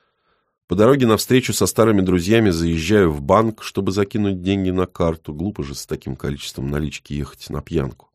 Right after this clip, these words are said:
Оставляю немного карманных и двадцать тысяч мой долг Гене Хороводову.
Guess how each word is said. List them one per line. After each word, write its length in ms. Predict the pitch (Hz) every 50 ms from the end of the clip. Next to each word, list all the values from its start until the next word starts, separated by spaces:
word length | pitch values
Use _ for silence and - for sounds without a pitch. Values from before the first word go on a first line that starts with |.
| _ _ _ - - - _ _ _
Оставляю 580 | 90 87 - - 123 127 139 160 165 151 123
немного 460 | 107 107 104 104 107 107 101 90 87 80
карманных 680 | - 87 98 113 135 156 156 147 139 135 127 - -
и 80 | 156
двадцать 540 | 156 123 101 110 127 123 - - 101 - _
тысяч 600 | _ 123 127 120 - 107 101 - - - - - -
мой 260 | 82 87 95 95 85
долг 540 | 80 80 101 110 117 104 - - - - _
Гене 300 | - 87 101 101 90 78
Хороводову. 760 | - - 82 82 82 87 98 104 92 76 67 64 - _